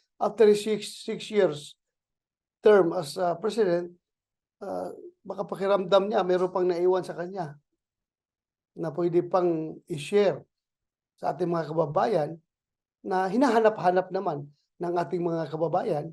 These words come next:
So, baka mag-give in siya to that, uh, to that pressure. Baka tatakbo siya. Pero, uh, as I've said, wala pa siyang final decision.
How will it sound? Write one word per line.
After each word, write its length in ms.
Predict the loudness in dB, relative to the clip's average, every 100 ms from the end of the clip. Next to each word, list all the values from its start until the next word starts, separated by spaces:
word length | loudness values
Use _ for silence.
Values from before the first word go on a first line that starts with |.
| _ _ _ _
So, 480 | -14 -8 -4 -4 -4
baka 340 | -4 0 2 2
mag-give 340 | 0 -2 -2 0
in 160 | 0
siya 160 | 0 -6
to 80 | -6
that, 240 | -6 -6 -8 -8
uh, 300 | -6 -6 -12 _ _ -12
to 80 | -4
that 240 | -4 -4
pressure. 540 | -4 -4 -2 -4 -4 -12 _ _ _ _
Baka 300 | -8 -6 -4
tatakbo 400 | -6 -6 -8 -6
siya. 320 | -4 -4 -6 -8
Pero, 560 | -4 0 0 0 -6 -12 _ _ _ _ -20
uh, 260 | -18 -16 -6
as 80 |
I've 220 | -2 0 2
said, 260 | 2 2
wala 240 | -4 -4 -2
pa 160 | -2
siyang 160 | -4 -2
final 400 | 0 0 -2 -4
decision. 600 | -6 -8 -4 -2 -2